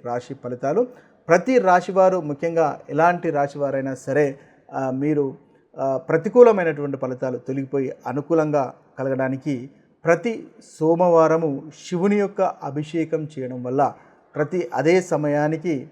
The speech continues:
ప్రతి సోమవారము శివుని యొక్క అభిషేకం చేయడం వల్ల అన్ని,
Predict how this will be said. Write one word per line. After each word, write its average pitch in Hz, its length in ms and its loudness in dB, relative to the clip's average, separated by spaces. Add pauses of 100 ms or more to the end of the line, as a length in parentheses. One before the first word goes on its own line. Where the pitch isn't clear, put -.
ప్రతి 185 300 -6
సోమవారము 139 720 -2 (300)
శివుని 185 300 -2
యొక్క 190 240 -2
అభిషేకం 160 760 -4 (100)
చేయడం 127 240 -6
వల్ల 127 340 -2 (400)
అన్ని, 156 340 -2